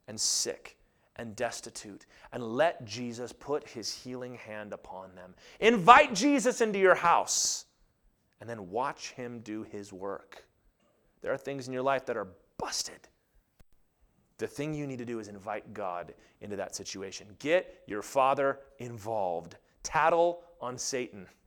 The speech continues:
"Dad, do you see what he's done?" "Well, I don't think God will help me." "Oh, of course he will.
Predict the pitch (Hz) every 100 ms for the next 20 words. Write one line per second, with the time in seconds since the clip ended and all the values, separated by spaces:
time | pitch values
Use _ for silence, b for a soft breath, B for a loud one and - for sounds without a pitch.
0 | _ _ _ _ _ - 175 175 170 165
1 | - 190 196 190 180 156 180 208 214 -
2 | _ _ _ _ _ _ _ 113 117 113
3 | 107 107 101 113 - 95 92 - 143 131
4 | 113 - 120 113 - 107 98 101 92